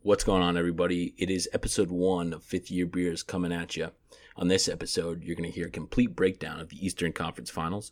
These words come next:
between the Boston Celtics and Miami Heat, Game one in the books, how the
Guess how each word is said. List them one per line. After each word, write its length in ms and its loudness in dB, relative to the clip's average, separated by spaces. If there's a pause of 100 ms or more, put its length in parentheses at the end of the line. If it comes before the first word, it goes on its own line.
between 220 -2
the 60 2
Boston 380 -2
Celtics 380 -4
and 60 -4
Miami 300 -4
Heat, 240 -6
Game 300 -2
one 180 0
in 120 0
the 60 -4
books, 460 -4 (520)
how 140 4
the 300 2